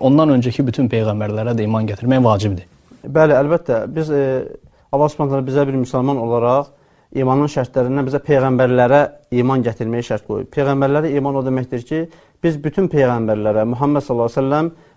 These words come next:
Speaker 2: və ondan öncə Adəm əleyhissalama qədər olan bütün peyğəmbərlərə iman gətirməliyik və bu peyğəmbərlərdən birinə iman gətirməyən insan, mömin, müsəlman sayılmır. Biz bütün peyğəmbərlərə, o peyğəmbərlər ki, onların adı bizə Quran-ı Kərimdə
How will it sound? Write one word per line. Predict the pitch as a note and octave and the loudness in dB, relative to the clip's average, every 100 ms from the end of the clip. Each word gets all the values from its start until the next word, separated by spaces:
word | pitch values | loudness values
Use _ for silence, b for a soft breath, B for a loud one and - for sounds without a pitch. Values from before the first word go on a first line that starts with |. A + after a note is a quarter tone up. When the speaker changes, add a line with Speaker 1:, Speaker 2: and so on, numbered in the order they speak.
| - | -4
Speaker 2:
və | C#3 C3+ | -2 0
ondan | D3 D3+ C#3 | 0 0 -2
öncə | B2 B2 A#2+ | 2 2 2
Adəm | B2+ B2+ D3 C3+ | 2 0 0 -2
əleyhissalama | A#2 A#2 - C3+ C3 | -2 -4 -4 -2 0
qədər | A#2+ A2+ | 0 0
olan | B2+ B2+ | -2 -4
bütün | C3 D#3+ | -4 -6
peyğəmbərlərə | D3 C#3 B2 A#2+ A#2 A#2 A#2+ C#3 D#3+ _ b b b _ - | -2 -2 0 -2 -2 -2 0 0 -2 _ b b b _ -2
iman | C3+ D3+ | 0 2
gətirməliyik | C3 B2 C3 C3+ D3+ F#3 E3 | 0 -2 -2 -2 -2 0 0
və | D#3+ | 0
bu | D#3+ | 0
peyğəmbərlərdən | E3+ C#3+ C#3+ C#3+ C#3 C#3 D#3+ | 2 4 4 4 4 4 2
birinə | D3 C#3+ D3 | 0 0 0
iman | - C#3 D3+ C#3 | 0 0 2 2
gətirməyən | C3 B2 C3+ B2+ A#2 A2 | 0 -2 -2 -2 -4 -6
insan, | C3 B2 - D3 D#3+ E3+ - b b - | -6 -6 -4 -4 -4 -8 -14 b b -2
mömin, | C3 C3 D3 D#3 C#3 | 0 2 2 0 -2
müsəlman | C3 B2+ C3 C#3+ | -2 -2 -2 -2
sayılmır. | C#3 A#2+ B2 A#2 A2 A2 A2 _ _ - | 0 0 2 -2 -4 -6 -8 _ _ -10
Biz | C#3+ D3 | -8 -8
bütün | C3+ D#3+ | -6 -6
peyğəmbərlərə, | D3 B2+ B2 A#2 A#2+ B2 D3+ | -4 -2 -2 -2 0 2 2
o | D3+ D#3 | 0 -2
peyğəmbərlər | D3 C3 B2+ B2 B2+ C3+ | -2 -2 -2 0 0 -2
ki, | C3 A2 - b b b | -2 -6 -6 b b b
onların | C3 B2+ C#3+ | 0 2 2
adı | C3 C#3 C3 | 0 -2 -2
bizə | B2+ | -2
Quran-ı | B2 C3 B2+ | -2 -2 -4
Kərimdə | B2 A#2+ A#2+ | -4 -2 -2